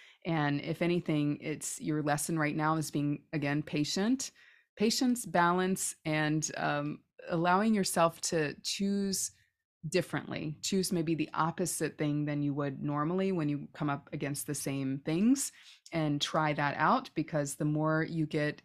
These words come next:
in touch with that, you can see how it gives you new energy to create, um, brand new experiences of life and not recreate the same old stuff. And that's from the inner witness, from your spiritual center.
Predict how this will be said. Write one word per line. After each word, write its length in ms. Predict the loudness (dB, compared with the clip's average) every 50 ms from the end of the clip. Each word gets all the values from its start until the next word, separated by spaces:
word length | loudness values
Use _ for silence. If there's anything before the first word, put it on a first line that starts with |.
| -6
in 120 | -2 -2 -2
touch 380 | -2 -2 -4 -4 -4 -4 -4
with 200 | -4 -4 -4 0
that, 300 | 0 0 0 0 -2 -2 -4
you 80 | -6
can 200 | -4 -2 -4 -4
see 240 | -4 -2 0 0 0
how 240 | 0 0 -2 -2 -2
it 80 | -4 -6 -12 -18 _ -6
gives 240 | -4 -4 -4 -2 0
you 80 | 0
new 500 | 0 0 0 2 2 4 4 4 2 0 0
energy 480 | -2 -2 -2 -2 -2 0 0 0 0 0
to 400 | -2 -6 -6 -4 -4 -4 -6 -10 -12 -20 -20 -20 -20 _ _
create, 720 | -12 -4 -2 0 2 4 4 4 4 4 2 0 -2 -10 -12 _ -6
um, 300 | -4 -2 -2 -2 -4 -6 -8 -10 -12 -6
brand 420 | -2 -2 0 2 2 2 0 0
new 120 | 0 0 -2
experiences 680 | -2 -6 -8 -6 -4 -2 -2 -2 -2 -4 -6 -8 -8
of 140 | -8 -6 -4
life 340 | -2 -2 0 0 -2 -4 -4
and 120 | -4 -2
not 200 | -2 -2 -2 -2
recreate 440 | -4 -4 -4 -4 -6 -6 -6 -6 -6
the 80 | -6
same 280 | -6 -6 -4 -4 -4 -2
old 180 | -4 -4 -6 -8
stuff. 400 | -8 -4 -2 -2 -2 -2 -4 -4
And 120 | -4 -4
that's 180 | -4 -4 -6 -10
from 280 | -4 -2 -2 0 0
the 140 | 0 -2 -2
inner 180 | -2 -4 -4 -4
witness, 440 | -4 -4 -4 -4 -4 -6 -6 -6 -4
from 200 | -4 -2 -2 -2
your 80 | -2
spiritual 480 | -2 -4 -4 -4 -6 -6 -6 -6 -10 -10
center. 500 | -8 -6 -6 -6 -6 -4 -4 -4 -6 -6